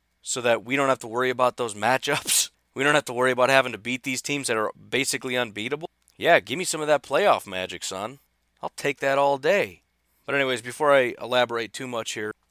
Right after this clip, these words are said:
uh, why don't we do our preliminaries, i e jump in the Packernet Podcast Facebook group. Make sure you're following the Packernet Podcast Facebook page.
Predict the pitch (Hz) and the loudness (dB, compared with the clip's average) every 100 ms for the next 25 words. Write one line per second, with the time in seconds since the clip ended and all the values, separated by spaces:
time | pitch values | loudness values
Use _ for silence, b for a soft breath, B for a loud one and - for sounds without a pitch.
0 | _ _ _ 104 98 98 107 117 101 110 | _ _ _ -6 -4 -2 -2 -4 -4 -8
1 | 101 - b b b b - 120 117 107 | -10 -14 b b b b -12 -4 -4 -4
2 | - 131 147 131 123 135 - - 127 120 | -6 -4 -2 0 0 0 -4 -2 -2 -2
3 | 85 123 120 - B - 147 139 143 120 | -4 -10 -10 -16 B -4 -4 -2 -6 -2
4 | 147 135 131 117 131 127 - 117 110 147 | 0 2 0 -2 0 0 0 -2 -2 -6
5 | 147 - 143 143 156 151 107 120 107 120 | -6 -6 -8 -6 -8 -8 -8 -8 -8 -2
6 | 113 110 107 - 113 110 98 120 107 - | -2 -2 -8 -4 -4 -4 -8 -6 -6 -4
7 | 107 - 123 127 - 117 - - 131 139 | -6 -6 -8 -10 -10 -16 -16 -8 -6 -6
8 | 160 | -8